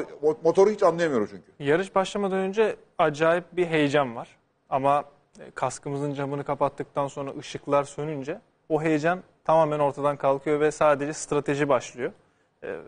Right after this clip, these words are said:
Speaker 2: hiçbir zaman aslında nabzımın yükseldiğini hissetmedim veyahut da nefes nefese kaldığımı da hissetmedim.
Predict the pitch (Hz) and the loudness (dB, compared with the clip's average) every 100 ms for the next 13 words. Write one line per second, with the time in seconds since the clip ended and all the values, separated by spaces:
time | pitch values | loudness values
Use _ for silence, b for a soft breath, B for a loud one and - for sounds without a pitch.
0 | - 160 - - 156 151 151 156 147 - | -20 -20 -20 -8 -2 0 0 0 0 -2
1 | 156 143 135 135 151 143 - 135 127 131 | -6 -2 -2 -2 -6 -8 -4 -2 -2 -4
2 | 175 165 156 147 135 123 123 120 131 127 | -12 -6 -6 -4 -10 -8 -6 -6 -6 -8
3 | 131 - 127 135 139 131 131 135 131 - | -10 -12 -12 -8 -4 -2 -2 -2 -8 -12
4 | 113 113 113 | -18 -18 -20